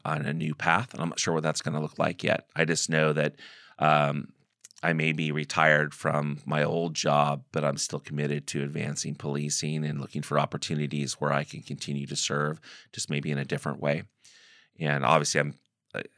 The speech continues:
I hope that my passion about policing and the men and women who are brave to go out there every day and serve their communities, uh, that passion is unabated. Yeah, it burns bright still. And, you know, I wanna see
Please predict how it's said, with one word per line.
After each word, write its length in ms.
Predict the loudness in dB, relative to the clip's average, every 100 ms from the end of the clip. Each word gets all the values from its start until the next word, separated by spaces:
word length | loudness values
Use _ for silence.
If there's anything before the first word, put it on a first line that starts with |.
| -10 -6
I 60 |
hope 220 | -2 -2 -4
that 100 | -6
my 140 | -6
passion 520 | 0 2 2 0 -4
about 360 | 0 0 0 -4
policing 680 | -4 -4 -2 -4 -4 -4 -4
and 220 | -4 -4
the 40 |
men 180 | -2 -2
and 100 | -2
women 380 | -2 -2 -4 -6
who 360 | -6 -6 -8 -10
are 60 | -4
brave 220 | -4 -4
to 100 | -2
go 140 | -2
out 180 | 0 -2
there 260 | -2 -2 -4
every 220 | -6 -6 -4
day 180 | -4
and 100 | -4
serve 220 | -2 -2 -2
their 100 | -6
communities, 720 | -4 -2 -2 -4 -4 -4 -6 -10 -20 -20 -16 -4
uh, 120 | 0
that 160 | 0 2
passion 440 | 2 2 0 -6
is 180 | -6 -6 -4
unabated. 560 | -4 -4 -4 -4 -8 -10 _ -10
Yeah, 200 | -8 -6
it 200 | -8 -8
burns 280 | -4 -4 -4
bright 320 | -4 -4 -2 -4
still. 460 | -4 -2 -2 -2
And, 280 | -4 -6 -10 -14 -20 -20 _
you 140 | -8 -2
know, 120 | 0
I 100 | 0
wanna 260 | 0 -2 -2
see 560 | -4 -6 -6 -8 -8